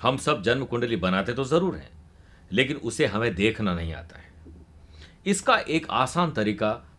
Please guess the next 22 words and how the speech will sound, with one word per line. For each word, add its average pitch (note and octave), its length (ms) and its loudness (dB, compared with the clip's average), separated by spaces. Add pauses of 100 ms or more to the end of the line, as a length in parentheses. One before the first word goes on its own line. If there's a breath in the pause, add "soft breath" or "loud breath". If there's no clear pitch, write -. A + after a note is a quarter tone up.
हमने B2 220 2
खोज G2 340 2
निकाला D#2 300 -6
है। - 200 -18 (760 soft breath)
हम G#3 160 6
बनाएंगे E3 680 6
आपकी C3 580 0 (180)
जन्म G#2 360 6
कुंडली। E2+ 420 -6 (840 soft breath)
नौ D3+ 240 8
ग्रह, E3+ 300 6
सत्ताईस E3+ 600 2
नक्षत्र, C3+ 440 0
कुंडली D3+ 420 4
के B2 120 0
बारह A2+ 340 4
भाव A#2 540 0
और G2 140 -2
बारह G#2+ 260 2
राशियों A2+ 400 0
पर F2+ 120 -2
आधारित F#2+ 400 2